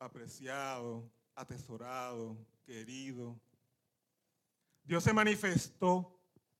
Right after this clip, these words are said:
a través de esta declaración, que no fue otra cosa que una afirmación o un reconocimiento de su Hijo. "Este es mi Hijo amado." Y no solo eso,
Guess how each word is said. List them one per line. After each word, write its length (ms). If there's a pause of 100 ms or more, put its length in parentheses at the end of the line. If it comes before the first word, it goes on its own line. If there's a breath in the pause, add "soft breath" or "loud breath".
(460)
a 140
través 400
de 360
esta 420
declaración, 920
que 120
no 140
fue 120
otra 200
cosa 400
que 80
una 160
afirmación 1160
o 100
un 240
reconocimiento 1400
de 160
su 220
Hijo. 260 (360)
"Este 400
es 180 (840)
mi 260
Hijo 260 (100)
amado." 600 (720)
Y 20
no 100
solo 300
eso, 260